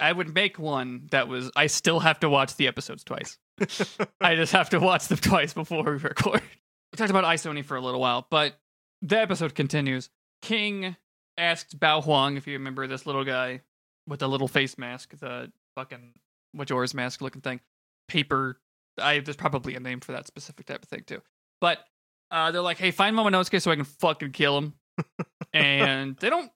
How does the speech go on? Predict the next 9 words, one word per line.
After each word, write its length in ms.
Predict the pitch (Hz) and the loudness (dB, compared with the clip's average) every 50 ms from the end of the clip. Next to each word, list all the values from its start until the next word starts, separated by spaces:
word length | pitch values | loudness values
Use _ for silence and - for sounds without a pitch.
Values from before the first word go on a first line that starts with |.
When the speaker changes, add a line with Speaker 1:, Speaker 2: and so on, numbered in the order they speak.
| _ | _
Speaker 1:
explain 760 | - 185 175 - - - - 214 196 220 233 233 220 208 185 | -4 -4 -2 -4 -6 -6 -6 -4 -2 0 2 2 2 0 0
Bao 260 | 156 170 165 175 175 160 | 0 2 2 4 2 2
Huang's 400 | 165 151 143 143 139 139 143 143 | 0 0 0 0 -2 -4 -10 -12
deal 400 | - - 151 156 160 156 147 139 | -8 -4 -2 0 2 2 0 0
right 220 | 139 135 135 127 | -2 -2 -4 -4
away, 360 | 127 127 127 127 120 120 - 139 _ | -6 -8 -10 -10 -10 -12 -12 -12 _
but 220 | - 135 123 - | -6 -6 -6 -6
you 120 | 151 175 170 | -8 -12 -12
pretty 320 | - - 285 302 359 339 | -8 -4 -2 -2 -2 -2